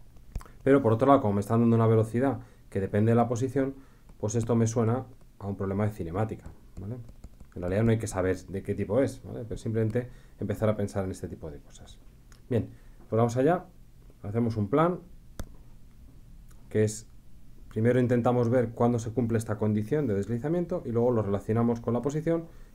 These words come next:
y la posición con el tiempo, que es lo que nos piden. Para ello, pues vamos a hacer nuestro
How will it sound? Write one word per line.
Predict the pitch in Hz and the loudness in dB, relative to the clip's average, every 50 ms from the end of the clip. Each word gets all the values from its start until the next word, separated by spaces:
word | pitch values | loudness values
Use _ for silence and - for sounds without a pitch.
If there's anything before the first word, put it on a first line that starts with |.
| - - | -4 0
y | 139 | 2
la | 139 131 | 2 2
posición | 120 110 110 - 120 113 107 | 2 0 -2 0 0 2 2
con | 104 101 | 2 2
el | 101 | 2
tiempo, | 110 110 104 104 | 2 2 2 0
que | 92 | -2
es | 92 87 | -4 -6
lo | 85 | -8
que | 80 82 | -8 -8
nos | 78 78 - | -8 -10 -12
piden. | - 69 69 71 78 - - - - - - - - - - - | -12 -14 -14 -14 -16 -20 -20 -20 -20 -20 -18 -18 -18 -18 -10 -6
Para | 98 98 107 113 | -2 2 4 4
ello, | 120 113 131 143 | 4 4 2 0
pues | - - 98 - | 0 -4 -6 -8
vamos | - 85 90 87 | -8 -8 -8 -8
a | 87 | -10
hacer | - - 90 85 | -10 -10 -8 -8
nuestro | 85 87 - - - 82 78 78 80 80 80 | -8 -10 -12 -14 -12 -10 -10 -8 -10 -10 -14